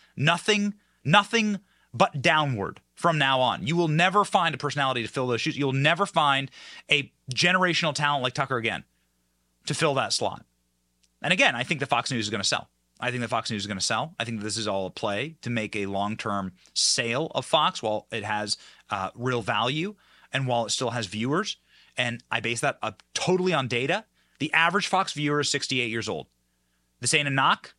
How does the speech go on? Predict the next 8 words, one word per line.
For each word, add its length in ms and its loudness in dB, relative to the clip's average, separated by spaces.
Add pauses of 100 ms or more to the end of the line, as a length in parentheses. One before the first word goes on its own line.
(140)
on 180 2
anyone 560 0
who 160 2
is 100 2
sixty-eight 520 0
or 160 2
even 240 0
older. 400 0